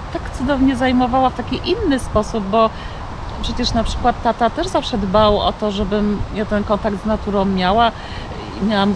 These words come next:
kontakt z tatą, tata bardzo, e, zaw-, zawsze był przy mnie, zawsze mnie wspierał i pomagał i, i wychowywał,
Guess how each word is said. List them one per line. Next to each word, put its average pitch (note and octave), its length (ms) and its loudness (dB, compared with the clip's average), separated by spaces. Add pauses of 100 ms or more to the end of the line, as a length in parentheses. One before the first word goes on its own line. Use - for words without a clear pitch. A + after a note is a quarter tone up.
kontakt G#3+ 380 0
z - 60 -10
tatą, G#3+ 500 2
tata G#3 260 0
bardzo, G3 680 2
e, - 1200 -4
zaw-, B3 260 2
zawsze G#3+ 320 2
był G#3 300 2
przy G#3 260 -2
mnie, G3+ 300 2
zawsze G3+ 340 -2 (460)
mnie A3 180 4
wspierał G3+ 580 2
i F3+ 100 -2
pomagał G#3 640 2 (520)
i, G#3 220 0 (140)
i G#3 360 0 (260)
wychowywał, A#3 880 4